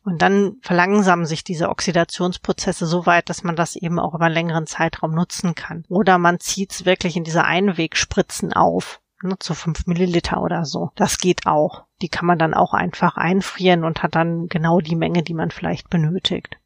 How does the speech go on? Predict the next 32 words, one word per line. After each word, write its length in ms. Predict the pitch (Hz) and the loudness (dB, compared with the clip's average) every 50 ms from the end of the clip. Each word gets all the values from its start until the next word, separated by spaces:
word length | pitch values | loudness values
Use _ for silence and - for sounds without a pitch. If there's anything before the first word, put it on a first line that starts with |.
| _ _ | _ _
Und 160 | _ 208 180 | _ 0 2
das 80 | 214 202 | 2 2
ist 140 | 196 180 - | 0 -2 -6
gerade 340 | - - 185 190 196 202 196 | 0 2 2 4 6 4 2
auch 80 | 190 | 2
für 160 | - - 208 | 0 -2 -2
diejenigen 640 | 165 - 202 196 185 190 196 190 185 185 185 175 165 | -2 -2 -4 -4 2 2 2 4 4 2 2 0 0
wichtig, 480 | 185 185 - - - 196 185 - - | -2 -4 -4 -4 -4 -4 -4 -4 -6
die 160 | - - 180 175 | -8 -8 -8 -8
Fertigfutter 800 | - - - 156 160 - - - - - - - - - - | -6 -4 -2 -2 -2 -2 -4 -10 -10 -10 -10 -8 -6 -8 -8
füttern. 440 | - - 190 - - 180 - 190 160 - _ _ _ _ _ _ _ _ _ _ _ | -6 -8 -10 -8 -6 -8 -8 -10 -12 -16 _ _ _ _ _ _ _ _ _ _ _
Es 180 | 233 196 - - | -4 -4 -2 -2
gibt 240 | 226 - - - | -2 -4 -2 -2
noch 180 | 220 208 214 - | 0 2 2 0
zwei 360 | - - - - 208 214 214 | -2 -6 0 2 4 4 4
Dinge, 400 | 180 175 202 220 214 214 214 202 | 4 4 4 4 6 4 4 4
die 440 | 185 170 185 180 180 - - 202 196 | 2 -2 -6 -6 -6 -6 -4 0 2
eher 360 | 196 196 190 190 185 180 180 202 - _ | 4 6 6 6 6 4 2 -2 -2 _
indirekt 560 | 202 214 233 240 226 214 - 202 185 - - | 6 6 8 8 6 6 4 2 0 0 -4
oder 160 | 180 156 170 | -2 -2 -2
auch 140 | 165 - _ | -4 -2 _
gar 180 | - - 170 | 0 2 4
nicht 220 | 190 196 190 - 175 | 4 2 0 -2 -4
mit 100 | 170 - | -2 -2
der 80 | 165 | -4
Fütterung 420 | - - 180 - - 170 175 170 - | -4 -4 -6 -2 0 0 0 0 0
zu 120 | - - | -2 -6
tun 400 | 165 - - 190 185 180 165 - | -6 -4 -2 0 2 2 2 4
haben, 240 | 185 190 190 196 180 | 4 4 4 2 0
die 100 | 170 175 | 0 0
aber 200 | - 151 165 170 - | 0 2 0 -2 -2
trotzdem 800 | - - - 185 - - - - - 190 185 180 180 180 175 | -2 0 0 0 0 0 -6 -2 0 2 2 2 2 0 0